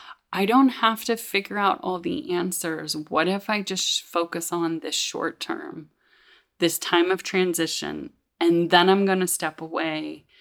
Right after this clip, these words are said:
and reset and take a bit of a pause and a break and grieve and heal and then figure out what's next?" That was a massive perspective pivot for me.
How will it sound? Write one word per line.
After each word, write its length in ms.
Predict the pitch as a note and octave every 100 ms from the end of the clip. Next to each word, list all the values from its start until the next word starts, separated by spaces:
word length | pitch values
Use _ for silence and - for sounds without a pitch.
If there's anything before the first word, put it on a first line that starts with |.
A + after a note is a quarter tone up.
| - - _ _ _ _
and 340 | D3+ D#3 D#3+ D3+
reset 720 | F3+ F3 - E3+ D#3 D3+ - -
and 240 | E4 D#4+
take 300 | - F3+ E3+
a 60 | E3+
bit 180 | E3+
of 120 | E3+ E3+
a 60 |
pause 680 | D#3+ - E3 D#3+ D3 D3+ - -
and 120 | D#3
a 40 |
break 600 | D#3+ D#3 D#3 D#3 - - _
and 140 | D#3+ D3
grieve 440 | D#3 E3 D#3+ D3+
and 200 | D#3 D3+
heal 480 | - E3 D3 C#3+ -
and 280 | E3 F3+ E3
then 240 | D#3+ D#3+
figure 280 | D#3+ E3 E3+
out 200 | D#3+ -
what's 200 | - -
next?" 420 | E3+ - B3 -
That 180 | G#3 A3+
was 160 | C4 B3+
a 80 | B3
massive 580 | G#3+ G3+ G3+ - -
perspective 580 | - D3+ - - - -
pivot 300 | - - -
for 140 | - -
me. 300 | C#3+ C#3